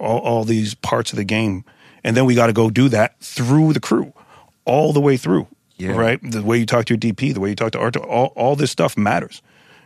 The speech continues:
Speaker 1: Right? And make it fun and still lead and get things done on time. And, like, it's, it's, it's a, we, we wear a lot of hats. We wear a lot of hats, but, and it's all towards, we're the, we're the pit crew.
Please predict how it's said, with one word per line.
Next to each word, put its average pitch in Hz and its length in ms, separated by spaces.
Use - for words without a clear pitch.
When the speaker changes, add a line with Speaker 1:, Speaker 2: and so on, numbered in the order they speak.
Speaker 1:
Right? 107 240
And 113 120
make 123 160
it 123 80
fun 107 280
and 110 160
still 139 240
lead 139 300
and 101 160
get 127 140
things 127 180
done 131 220
on 127 100
time. 127 340
And, 104 160
like, 117 200
it's, 117 180
it's, - 240
it's 113 220
a, 107 340
we, 123 140
we 123 160
wear 127 220
a 123 40
lot 113 200
of 104 60
hats. - 440
We 107 100
wear 110 120
a 110 40
lot 107 160
of 101 60
hats, 104 360
but, 110 240
and 120 160
it's - 100
all 113 300
towards, 104 400
we're 139 120
the, 120 280
we're 123 120
the 120 100
pit - 240
crew. 98 260